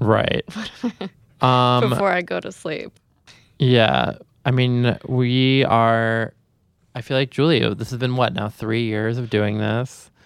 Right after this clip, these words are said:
Speaker 1: I know this is like, it's hard to even talk about. I feel like I'm gonna start crying. Um, but we've been doing this a long time. And I feel like we've had, I feel like there's been so many iterations of, like, the Meghan Harry dynamic to talk about,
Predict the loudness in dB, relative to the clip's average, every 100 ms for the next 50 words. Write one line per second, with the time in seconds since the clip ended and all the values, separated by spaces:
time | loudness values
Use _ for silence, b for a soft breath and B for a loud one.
0 | b b -4 0 2 2 0 0 0 0
1 | -4 -4 0 0 2 0 0 -2 -4 0
2 | 0 0 0 0 0 -2 -2 -2 -4 -4
3 | -4 -4 -2 -2 0 -2 -8 B B 0
4 | 2 2 -4 -2 2 4 4 4 2 0
5 | -4 _ _ -12 -4 -2 0 2 2 2
6 | 2 2 2 2 0 -2 -4 -8 -14 _
7 | _ _ _ -2 -2 -2 -2 2 2 2
8 | 0 2 2 0 -2 2 0 0 -8 -4
9 | -2 -2 -4 0 0 2 0 2 2 2
10 | 0 0 0 -2 -4 0 2 4 2 0
11 | -4 -14 _ b b b b _ _ _
12 | _ -4 -4 -2 -2 -2 -2 -2 -2 0
13 | 2 2 2 2 0 0 2 2 2 2
14 | 4 2